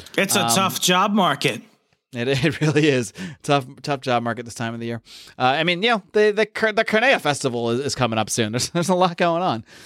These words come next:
Speaker 2: A lot of jobs be-, that are out there. Um, let's see.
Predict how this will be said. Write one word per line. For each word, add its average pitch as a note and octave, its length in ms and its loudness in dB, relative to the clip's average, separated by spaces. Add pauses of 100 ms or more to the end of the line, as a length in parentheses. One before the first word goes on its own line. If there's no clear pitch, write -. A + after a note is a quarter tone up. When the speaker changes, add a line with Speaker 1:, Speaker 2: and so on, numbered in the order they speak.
(260)
Speaker 2:
A A#2+ 40 -12
lot D#3+ 260 2
of D#3 60 -2
jobs D3 400 2
be-, A#2 200 -2
that A2+ 140 4
are A#2+ 80 2
out A2+ 260 2
there. A2 200 -4 (420)
Um, C#3+ 360 4 (180)
let's E3+ 200 0
see. C3 300 2